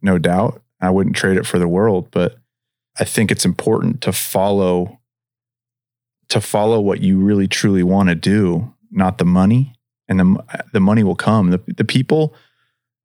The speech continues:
i-, that I get to see in my business that are the most successful money-wise,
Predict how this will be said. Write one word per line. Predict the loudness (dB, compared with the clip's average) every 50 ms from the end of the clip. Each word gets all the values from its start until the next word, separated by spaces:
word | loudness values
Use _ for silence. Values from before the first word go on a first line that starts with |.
| _ -4
i-, | -4 -4 -2
that | -2 0 0 0 0
I | 0 0 0 0
get | 0 0 0
to | 0
see | -2 -2 -2 -2 0 0
in | 2 2
my | 2 2 2
business | 2 2 0 0 2 2 0 0 0 -2 -4 -8 -8 -12 -16 -12 -6
that | -2 -2
are | 0 0
the | 2 2
most | 2 4 4 2 0 0 -2 -2
successful | -2 -2 -2 -2 -2 -2 -2 -2 -4 -2 -2 0
money-wise, | 2 2 2 2 2 2 2 2 2 0 -2 -2 -4 -6 -6 -10 -16